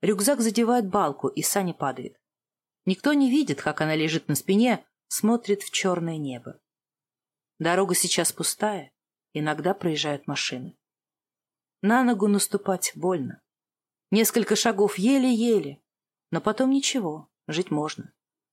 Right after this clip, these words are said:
"Русалочка" — это плохая или хорошая метафора?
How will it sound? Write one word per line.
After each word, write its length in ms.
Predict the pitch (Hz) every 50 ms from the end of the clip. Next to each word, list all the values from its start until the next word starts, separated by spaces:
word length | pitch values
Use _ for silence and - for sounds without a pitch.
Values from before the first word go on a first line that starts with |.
| _ _ _ _ _ _ _ _ _ _ _ _ _ -
"Русалочка" — 640 | - 226 226 - 269 262 240 226 220 - - - 220 202 -
это 220 | - 202 202 226 226
плохая 720 | - 214 233 214 - - 285 320 302 226 151 135 135 _ _ _ _
или 160 | - 185 196
хорошая 480 | 196 - 233 226 214 180 - - - 143
метафора? 580 | 143 139 - - 131 - - - - - -